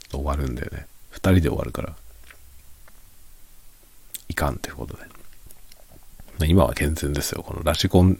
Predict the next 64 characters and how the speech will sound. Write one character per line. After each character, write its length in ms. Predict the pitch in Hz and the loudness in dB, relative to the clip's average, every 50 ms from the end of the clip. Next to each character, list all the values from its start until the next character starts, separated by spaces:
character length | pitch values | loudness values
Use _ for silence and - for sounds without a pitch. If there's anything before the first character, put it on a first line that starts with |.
| - | 0
ラ 120 | - - 92 | 0 2 2
ジ 100 | 101 110 | 2 4
コ 140 | - 117 | 4 6
ン 180 | 113 110 104 104 | 6 8 8 8
に 80 | 104 101 | 8 8
な 100 | 101 90 | 6 6
っ 40 | - | 4
た 80 | - - | 2 2
か 120 | - - - | 2 0 0
ら 80 | - 64 | -4 -6
ね。 160 | 60 - - - - - - - - - - - - - - - - | -6 -6 -8 -10 -10 -10 -10 -10 -14 -16 -18 -20 -20 -18 -18 -18 -16
<laughs> 800 | - - - - - - - - - - - - - - - - | -16 -16 -16 -14 -14 -14 -14 -12 -10 -8 -6 -6 -6 -8 -10 -8
趣 200 | - - - - | -4 0 2 4
味 140 | 110 92 67 | 6 6 6
が 100 | 57 57 | 4 4
ラ 100 | 58 58 | 2 2
ジ 140 | - 73 71 | 0 0 2
コ 100 | - 76 | 2 2
ン 40 | 71 | 2
に 60 | 71 | 2
な 100 | 71 73 | 2 0
っ 20 | - | -2
た 100 | - - | -4 -6
か 80 | - | -6
ら、 140 | - - - | -4 0 2
ラ 60 | 73 | 2
ジ 120 | 80 104 - | 2 4 4
コ 120 | - 110 | 4 4
ン 40 | 104 | 4
だ 120 | 104 120 | 4 2
っ 20 | - | 2
た 160 | - - - | 2 2 0
ら 80 | 110 | 2
い 100 | - 110 | 2 0
い 40 | - | -2
よ 120 | - - - | -2 -4 -6
ね。 180 | - - - - - - - - - - - - - - - - - - | -8 -10 -12 -14 -18 -20 -20 -20 -20 -20 -20 -20 -20 -20 -20 -20 -6 0
ラ 100 | - 82 | 2 4
ジ 100 | 101 123 | 6 6
コ 100 | 127 151 | 8 8
ン 60 | 139 | 8
の 60 | 131 | 10
い 60 | 131 135 | 10 10
い 40 | |
と 80 | 127 - | 10 8
こ 100 | - 62 | 6 4
ろ 140 | - - 110 | 2 -2 -2
は 60 | 104 | -2
ね、 160 | 113 110 98 - - - - - - - - - - - - - - - - - - - - - - - - - | -2 -2 -4 -6 -12 -18 -20 -20 -20 -20 -20 -18 -18 -18 -20 -20 -20 -20 -20 -20 -18 -18 -20 -20 -18 -16 -4 -2
バ 120 | - 80 | -2 -2
ッ 20 | |
テ 200 | - - - - | -2 2 4 6
リ 120 | 107 104 98 | 6 8 8
ー 20 | |
充 200 | 90 92 95 98 | 6 6 6 8
電 180 | 95 95 95 92 | 8 6 6 4
し 60 | - | 4
て 100 | - 87 | 4 2
走 240 | 80 78 78 - 92 | 2 2 2 2 2
ら 80 | 90 | 2
せ 140 | 87 - - | 2 0 -2
て、 340 | - - 107 - - - - - - | -4 -4 -2 -2 -2 -4 -6 -6 -4
バ 120 | - | -2
ッ 40 | 80 | -2